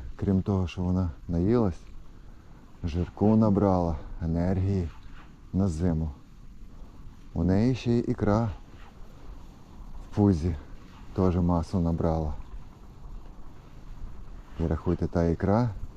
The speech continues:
стискає її внутрішні органи. І вона не хоче вже великих приманок, вона не хоче вже ганятися за всякими цими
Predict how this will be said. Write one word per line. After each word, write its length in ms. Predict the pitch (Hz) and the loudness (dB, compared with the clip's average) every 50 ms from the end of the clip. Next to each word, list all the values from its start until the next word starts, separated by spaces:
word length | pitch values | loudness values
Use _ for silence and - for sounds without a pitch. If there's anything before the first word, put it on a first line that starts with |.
| - - - - - - - - - - - - - - - - - | -16 -18 -18 -18 -16 -16 -14 -14 -14 -14 -16 -16 -16 -16 -14 -14 -14
стискає 680 | - - 110 104 - - - 110 98 92 90 92 92 | -4 0 0 0 0 0 2 2 4 4 6 4 4
її 160 | 92 90 90 | 4 4 4
внутрішні 640 | 90 87 87 87 82 - 76 73 - - 85 82 | 2 2 2 2 0 0 -4 -6 -4 -2 0 2
органи. 520 | 82 90 101 110 113 101 95 87 85 80 76 69 - - - - - - - - - - - - - - - - - - - - - - - - - - - - - - - - - - | 2 2 2 2 2 2 2 0 0 -2 -4 -6 -12 -16 -20 -20 -20 -20 -20 -20 -20 -20 -20 -20 -20 -20 -20 -20 -20 -20 -20 -20 -20 -20 -20 -20 -20 -20 -20 -18 -18 -18 -18 -14 -8 -2
І 100 | 90 92 | 0 2
вона 220 | 95 110 127 139 | 2 4 2 2
не 80 | 147 139 | 0 0
хоче 340 | - - 147 160 - 151 | -2 -2 -4 -4 -2 -2
вже 120 | 139 113 117 | 0 2 2
великих 520 | 98 98 104 104 123 117 - 110 - - | 4 6 6 4 4 2 0 -4 -8 -4
приманок, 560 | - - 92 87 85 85 92 110 117 117 113 - - | -2 0 2 4 4 4 4 2 2 0 -2 -2 -2
вона 180 | 90 90 90 92 | 0 2 2 2
не 80 | 92 | 0
хоче 300 | 92 - 135 127 - 104 | 0 -2 -4 -4 -2 -2
вже 140 | 98 92 104 | 0 2 2
ганятися 680 | 92 87 85 82 82 82 87 104 110 - - - 107 101 | 4 4 4 4 4 2 2 0 0 -4 -4 -2 -2 -2
за 100 | 98 98 | -2 -2
всякими 500 | 90 - - 104 95 - 92 90 90 90 | -4 -4 -4 -4 -4 -2 -4 -4 -4 -4
цими 300 | - 87 87 82 80 | -4 -4 -4 -4 -4